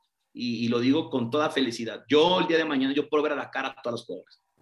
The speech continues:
a todas las que salieron y los puedo ver. O sea, yo los puedo ver a la cara. De ahí en fuera que a lo mejor, eh, como en cualquier lado, cuando, cuando no entras en planes, por supuesto que sales con un poco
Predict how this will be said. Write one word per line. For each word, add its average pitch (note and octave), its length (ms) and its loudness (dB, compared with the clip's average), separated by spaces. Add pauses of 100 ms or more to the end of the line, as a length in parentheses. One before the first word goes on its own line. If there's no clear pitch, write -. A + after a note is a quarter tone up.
(320)
a A#2 160 -10
todas D#3+ 120 2
las D3+ 100 2
que C#3 100 -2
salieron C3 260 2
y - 20 2
los C3+ 100 -2
puedo C3 180 -2
ver. F#2+ 140 -6
O - 1000 -20
sea, G#2+ 100 -4
yo A#2+ 80 2
los C#3 100 0
puedo C#3 180 2
ver C3+ 100 4
a A#2+ 40 -2
la B2 100 -2
cara. C#3 180 0
De B2 60 0
ahí D3 60 6
en D#3 100 -2
fuera D#3+ 260 2
que B2+ 100 -4
a B2 40 -2
lo A#2+ 60 -4
mejor, C3 320 -6 (460)
eh, - 140 -12
como B2 280 -2
en A#2 140 0
cualquier B2+ 400 2
lado, D#3 340 2
cuando, G#2+ 640 -6
cuando A2+ 340 0
no B2 160 2
entras D3+ 280 0
en C3+ 140 0
planes, D3 300 -2
por B2 160 -8
supuesto C3+ 400 -8
que A#2 100 -8
sales A#2+ 260 -4
con A2+ 160 -10
un A2+ 140 -6
poco A2+ 400 -6